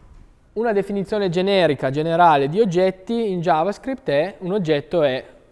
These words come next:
un set, una collection non ordinata di proprietà. Ogni proprietà ha un nome, la cosiddetta chiave, e un valore. Ehm,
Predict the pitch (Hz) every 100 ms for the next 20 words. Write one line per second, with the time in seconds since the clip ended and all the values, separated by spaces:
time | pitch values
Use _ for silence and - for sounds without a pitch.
0 | _ - 156 - 202 135 - - 123 120
1 | 135 156 160 - 170 185 185 - 127 127
2 | 180 185 139 170 285 131 117 156 131 123
3 | 131 - 135 131 117 104 92 - _ _
4 | _ _ 202 170 131 160 175 175 180 165
5 | - 151 247 294 143 110 120 180 - -
6 | - - - 117 - 110 123 120 285 277
7 | 117 98 101 131 151 131 117 - - 120
8 | 113 120 _ _ _ - - 127 113 92
9 | 95 117 - - _ _ _ _ _ -
10 | _ _ - 143 131 127 123 120 117